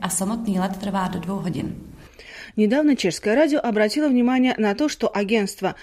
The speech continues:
Speaker 2: Riverside Parties Prague предлагает своим клиентам специальные алкотуры.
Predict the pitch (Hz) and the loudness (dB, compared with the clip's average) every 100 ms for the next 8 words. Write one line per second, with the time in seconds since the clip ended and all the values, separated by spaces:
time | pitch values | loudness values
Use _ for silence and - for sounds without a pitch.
0 | - 214 220 190 180 - 196 160 - - | -8 0 2 2 0 0 0 0 -4 -4
1 | 190 - - - 226 285 - 214 190 185 | -4 -4 -8 -6 -2 -2 -2 -2 0 2
2 | 165 160 185 196 247 311 330 302 - - | 0 -2 -2 0 2 2 2 -2 -4 -12
3 | - - 240 - 277 294 285 - 214 185 | -10 -4 -2 0 2 6 4 4 0 0
4 | 180 - 311 330 | -2 0 2 2